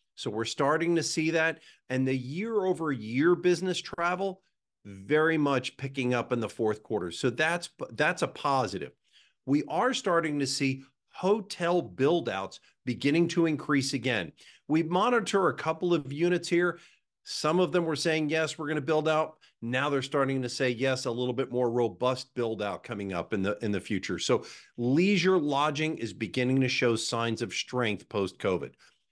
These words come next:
Going back to cruise lines, Ryan, last quarter we talked about they may not order new cruise ships for several years.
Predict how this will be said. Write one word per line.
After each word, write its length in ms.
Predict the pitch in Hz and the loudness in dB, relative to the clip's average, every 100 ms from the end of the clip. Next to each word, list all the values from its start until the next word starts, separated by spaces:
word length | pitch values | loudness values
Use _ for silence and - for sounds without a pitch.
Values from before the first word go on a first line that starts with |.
| _ | _
Going 220 | 104 107 | -2 0
back 200 | 117 135 | 2 0
to 60 | 139 | -4
cruise 340 | 139 202 220 | 2 4 4
lines, 400 | 165 147 139 139 139 - _ _ _ _ - | 2 2 2 0 -4 -18 _ _ _ _ -4
Ryan, 320 | 151 175 151 | 0 2 2
last 320 | 143 185 190 | 0 0 -2
quarter 240 | - 160 143 | -2 0 2
we 140 | 131 | 0
talked 380 | 127 139 165 - | -2 0 0 -2
about 360 | 117 117 113 - _ _ | 0 0 0 -4 _ _
they 240 | 127 185 254 | -2 0 2
may 180 | 240 | 2
not 280 | 214 190 190 | 2 0 0
order 280 | 147 160 156 | -2 -2 0
new 180 | 135 151 | -2 -4
cruise 380 | 127 131 143 165 | -4 0 0 0
ships 340 | - 165 165 | -2 -2 -4
for 180 | - 120 | -8 -6
several 380 | - 139 143 156 | 0 0 2 0
years. 520 | 131 160 180 196 | 2 4 4 2